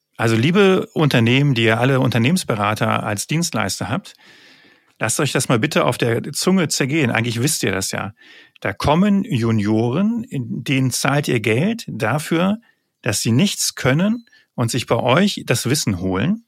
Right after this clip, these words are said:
ja? Und solche Leute würdet ihr niemals im Leben einstellen für euer Team.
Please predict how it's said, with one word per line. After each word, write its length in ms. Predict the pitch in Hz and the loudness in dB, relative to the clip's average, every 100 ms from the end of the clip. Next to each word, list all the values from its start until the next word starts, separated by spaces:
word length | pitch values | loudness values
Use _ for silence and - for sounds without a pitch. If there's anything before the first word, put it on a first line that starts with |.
| _ _ _ _ | _ _ _ _
ja? 320 | - 104 196 220 _ _ _ _ _ _ _ _ _ _ - | -4 0 0 -2 _ _ _ _ _ _ _ _ _ _ 0
Und 160 | 127 | 0
solche 260 | 107 139 175 | 4 2 4
Leute 360 | 147 143 143 | 4 2 2
würdet 220 | 120 127 117 | 0 -2 0
ihr 120 | 113 | 0
niemals 400 | 113 170 190 175 | 2 2 0 0
im 100 | 143 | 0
Leben 460 | 110 110 143 - _ | 0 0 -2 -6 _
einstellen 520 | 104 117 131 - 131 | -2 0 0 -2 -2
für 140 | 127 - | -2 -2
euer 200 | 107 135 | -4 -4
Team. 360 | - 113 - | -6 -6 -8